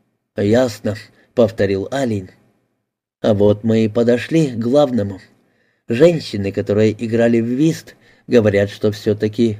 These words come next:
это как-то странно. Никто не верит, что вы приехали просто проверить, как работает Планк с ребятами. Они, кстати, все очень взволнованы вашим приездом. Как любезно с их стороны. Мы тоже, конечно.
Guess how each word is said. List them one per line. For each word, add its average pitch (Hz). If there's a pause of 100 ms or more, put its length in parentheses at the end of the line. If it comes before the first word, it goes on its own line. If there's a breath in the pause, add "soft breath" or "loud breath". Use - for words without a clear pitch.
это 107
как-то 113
странно. 135 (400)
Никто 110
не 120
верит, 127
что -
вы 101
приехали 107
просто 104
проверить, 127 (240 soft breath)
как 101
работает 104
Планк 104
с -
ребятами. 123 (600)
Они, 107
кстати, 110
все 107
очень 107
взволнованы 117
вашим 104
приездом. 123 (1080)
Как 101
любезно 113
с -
их 110
стороны. 113 (880)
Мы 107
тоже, 123
конечно. 107